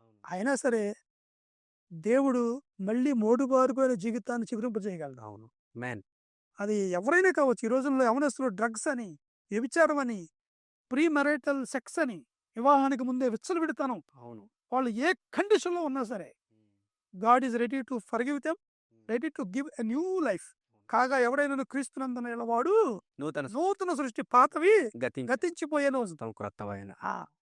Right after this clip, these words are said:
Speaker 2: So it is a great hope అన్నమాట. హోప్‌లెస్ పీపుల్‌కి, హెల్ప్‌లెస్ పీపుల్‌కి
Speaker 3: Hmm.
Speaker 2: Jesus Christ is the hope.
Speaker 3: ఆమేన్.
Speaker 2: ఆయన మనకి నిరీక్షణ ఇచ్చేవాడుగా ఉన్నాడు, నమ్మదగిన వాడుగా ఉన్నాడు,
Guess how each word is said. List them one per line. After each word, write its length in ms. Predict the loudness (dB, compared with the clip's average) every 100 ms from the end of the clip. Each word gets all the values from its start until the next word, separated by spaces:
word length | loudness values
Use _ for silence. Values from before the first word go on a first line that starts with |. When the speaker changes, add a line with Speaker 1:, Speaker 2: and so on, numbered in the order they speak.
| _ _ _ _ -6
Speaker 2:
So 80 | -4
it 160 | -2 -2
is 160 | -2 0
a 100 | -2
great 320 | 0 -2 -2
hope 260 | -2 0 2
అన్నమాట. 320 | 0 0 -8 -4
హోప్‌లెస్ 440 | 0 2 0 -4 -2
పీపుల్‌కి, 460 | -6 -4 -6 -4
హెల్ప్‌లెస్ 440 | 0 0 2 0 0
పీపుల్‌కి 440 | -2 -2 -2 -2
Speaker 3:
Hmm. 360 | -4 -8 _ _ -16
Speaker 2:
Jesus 340 | -4 0 0 0
Christ 320 | 0 0 -2
is 120 | -4
the 120 | -4
hope. 240 | 0 -2 -2 _ _ -14
Speaker 3:
ఆమేన్. 360 | -12 -8 -10 -12 _ _ _ _ _ -2
Speaker 2:
ఆయన 220 | 0 0 -4 -8 _ -2
మనకి 240 | -2 0
నిరీక్షణ 380 | 0 0 0 -2
ఇచ్చేవాడుగా 420 | -4 -2 -2 -2
ఉన్నాడు, 220 | -4 -8 -4
నమ్మదగిన 400 | 0 2 2 2
వాడుగా 260 | 2 2
ఉన్నాడు, 300 | 0 -2 -6